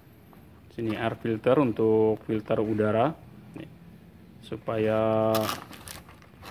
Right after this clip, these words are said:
filter udara untuk menyaring air atau kotoran supaya tidak masuk ke dalam mesin, ya.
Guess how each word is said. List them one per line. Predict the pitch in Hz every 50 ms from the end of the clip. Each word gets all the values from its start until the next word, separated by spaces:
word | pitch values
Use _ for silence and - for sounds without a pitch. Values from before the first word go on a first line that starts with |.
| - - - - - - - - - - - - - - -
filter | 123 117 113 - - 120 120 110
udara | 110 113 107 107 110 110 107 110 113 117 117 117 117 117 117 117 117 - - - - - - - - - - - - - - - - - - - - - - - - - - - - - -
untuk | 113 113 113 - - 120 - 123
menyaring | 120 117 117 117 117 117 117 120 123 127 127 127 127 127 123 123 127 123 127 127 123 - - - - - - - - - - - - - - - - - - - - - - - - - - - - - - -
air | - 123 120 127 123 117 107
atau | 104 - - 113 110 110 110 110 110 107 - - -
kotoran | 113 110 - 120 117 117 113 117 113
supaya | - 107 - 110 110
tidak | - 117 107 110 113
masuk | 107 107 107 - - 123 - -
ke | -
dalam | 113 107 107 104 104 107 107 107 107 107 107 107 107 107 110 107 107 107 107 107 107 - - - - - - - - - - -
mesin, | - 110 107 113 113 - - 135 117 104
ya. | 98 98 110